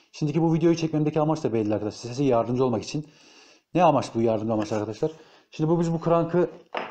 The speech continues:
Samsun'da Gülşen Sanayi'de Hakkı Usta'ya yaptırmıştık. Hakkı Usta bu işin gerçekten ustası. Alüminyum kaynak konusunda olsun, e, böyle bu parçalar yapma konusunda olsun, gerek, e, silindir içerisine gömlek çakma konusunda olsun.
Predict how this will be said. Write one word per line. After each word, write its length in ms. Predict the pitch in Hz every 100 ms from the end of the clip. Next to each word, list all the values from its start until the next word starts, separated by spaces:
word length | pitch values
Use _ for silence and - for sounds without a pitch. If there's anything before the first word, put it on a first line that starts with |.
| -
Samsun'da 440 | - 143 147 - 147
Gülşen 280 | 143 147 151
Sanayi'de 320 | 143 135 135
Hakkı 240 | 131 -
Usta'ya 220 | 135 131
yaptırmıştık. 580 | 143 127 135 127 - 147
Hakkı 260 | - 113 135
Usta 220 | 123 117
bu 100 | 120
işin 160 | 117 117
gerçekten 440 | 120 110 - 110
ustası. 480 | - 131 - - 113 - - - - - -
Alüminyum 400 | 117 127 127 123
kaynak 380 | 120 120 127
konusunda 340 | 127 117 - 123
olsun, 400 | 113 - 123 -
e, 320 | 110 104 101
böyle 420 | 104 117 113 113 - _ _ _ _ _
bu 100 | 123
parçalar 360 | 127 117 117 110
yapma 260 | 110 131
konusunda 380 | 123 120 - 123
olsun, 340 | 113 - 107 - _ _ - - -
gerek, 440 | 120 127 135 131 - -
e, 320 | 117 113 110
silindir 380 | - 123 131 139
içerisine 600 | 135 131 123 127 123 - -
gömlek 480 | 107 117 117 135 131
çakma 280 | 127 127
konusunda 380 | 123 127 117 123
olsun. 320 | 127 104 143